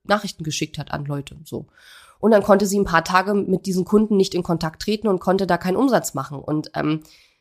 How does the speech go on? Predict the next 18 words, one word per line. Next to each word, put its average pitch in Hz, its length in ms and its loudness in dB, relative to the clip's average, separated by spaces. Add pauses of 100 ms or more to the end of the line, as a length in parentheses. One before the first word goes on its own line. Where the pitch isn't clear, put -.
(440)
das 233 220 0
wird 247 140 4
dir 247 120 2
bei 233 100 6
der 220 160 2
E-Mail-Liste 240 420 2
halt 208 140 0
nicht 269 160 -2
passieren, 196 400 0
dass 185 200 2
der 185 220 -6
E-Mail-Anbieter 202 560 0
sagt, 196 220 0
„So, 240 120 -2
jetzt 156 220 -2
darfst 180 220 -2
du 196 60 -4
aber 185 400 -4